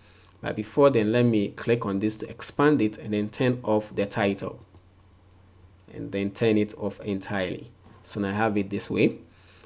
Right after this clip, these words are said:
Now if you take a look at the tooltip here, we have this icon here showing for males and then a female.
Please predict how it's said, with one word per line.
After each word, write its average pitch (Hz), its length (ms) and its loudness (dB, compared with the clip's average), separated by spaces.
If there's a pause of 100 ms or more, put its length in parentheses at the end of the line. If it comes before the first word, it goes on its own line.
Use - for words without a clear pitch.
(100)
Now 123 220 2
if 123 180 0
you 131 60 -2
take 208 320 6
a 120 80 2
look 123 340 2
at 104 120 0
the 101 100 0
tooltip 123 400 -2
here, 113 360 2 (760)
we 110 140 0
have 127 340 2
this 117 260 2
icon 104 400 0
here 110 420 4 (220)
showing 123 680 4
for - 260 -8
males 107 400 4
and 98 160 -6
then 101 100 0
a 101 80 0
female. 101 520 -2